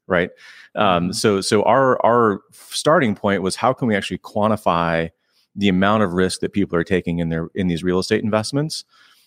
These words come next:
Speaker 1: put a framework and a methodology around that, and then we can build a portfolio of appropriate risk for these clients rather than just, you know, kind of the gut feel of, "We're gonna buy something that's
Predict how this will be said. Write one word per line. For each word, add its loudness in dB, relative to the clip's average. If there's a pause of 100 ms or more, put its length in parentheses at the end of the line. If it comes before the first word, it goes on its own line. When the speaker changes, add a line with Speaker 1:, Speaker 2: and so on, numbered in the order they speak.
(140)
Speaker 1:
put 2
a -2
framework 0
and 4
a 4
methodology 2
around 0
that, 0 (260)
and 4
then 2
we 0
can -2
build 2
a 2
portfolio 0
of -2
appropriate 0
risk -2
for -2
these -2
clients -4
rather 2
than 0
just, -2 (480)
you -4
know, -14
kind 0
of -2
the -4
gut 0
feel 0
of, 0
"We're 2
gonna 0
buy 0
something -4
that's -2